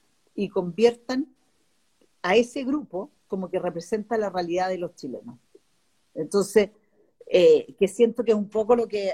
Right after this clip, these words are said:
ha pasado en la forma en que hemos manejado toda la, la pandemia, las ayudas, y si bien, eh, se han cometido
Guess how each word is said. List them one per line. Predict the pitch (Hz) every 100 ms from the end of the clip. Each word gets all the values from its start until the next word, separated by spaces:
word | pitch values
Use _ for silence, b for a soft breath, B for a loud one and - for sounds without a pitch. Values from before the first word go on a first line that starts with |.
| -
ha | 208 202
pasado | 190 - 226 240 220 214
en | 180
la | 180
forma | 214 214 214
en |
que | -
hemos | 208 202
manejado | 190 175 - 208 208
toda | 202 196 202
la, | 196 175 156 _ _ _ _
la | - 175
pandemia, | 165 160 196 202 190 180
las | 160 160
ayudas, | 156 190 190 180 170 -
y | 175
si | 175
bien, | 165 185 196 196 -
eh, | 151 151
se | -
han | 190 -
cometido | 180 160 180 185 185 180